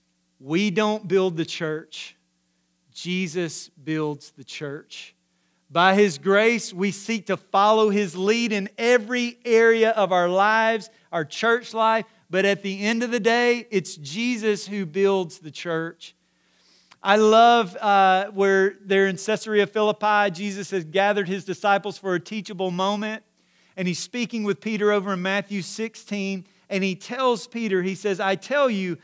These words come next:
you are Peter, and on this rock I will build my church, and the gates of hell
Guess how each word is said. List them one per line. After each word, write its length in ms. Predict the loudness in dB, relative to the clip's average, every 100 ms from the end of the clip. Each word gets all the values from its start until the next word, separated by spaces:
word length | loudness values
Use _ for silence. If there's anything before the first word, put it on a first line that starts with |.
| _ -6
you 160 | 0
are 140 | 2 2
Peter, 520 | -2 -4 0 0 -2 _
and 160 | -8 -6 -2
on 300 | -2 0 0
this 260 | -2 -2
rock 420 | -4 -2 0 -4 -4
I 160 | -4
will 200 | -2 -2
build 600 | -4 -6 -4 -2 -2 -2 -8 _
my 360 | -8 -4 -2 -2
church, 500 | -4 -4 -2 -2 -6 -8
and 140 | -4
the 60 | -4
gates 440 | -2 -2 -2 -4
of 140 | -4
hell 520 | -4 -10 -2 0 0